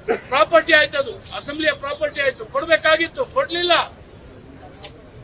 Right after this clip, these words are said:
ಮುಸಲ್ಮಾನರಿಗೆ ನಾಲ್ಕು ಪರ್ಸೆಂಟ್ ರಿಸರ್ವೇಶನ್, ಧರ್ಮದ ಆಧಾರದ ಮೇಲೆ ರಿಸರ್ವೇಶನ್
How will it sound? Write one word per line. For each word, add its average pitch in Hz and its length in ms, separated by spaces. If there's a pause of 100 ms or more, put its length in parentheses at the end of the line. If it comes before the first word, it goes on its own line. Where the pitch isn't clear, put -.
(380)
ಮುಸಲ್ಮಾನರಿಗೆ 330 680
ನಾಲ್ಕು 320 320
ಪರ್ಸೆಂಟ್ 302 440 (720)
ರಿಸರ್ವೇಶನ್, 311 680 (1000)
ಧರ್ಮದ 320 340
ಆಧಾರದ 320 400
ಮೇಲೆ 320 280
ರಿಸರ್ವೇಶನ್ 294 680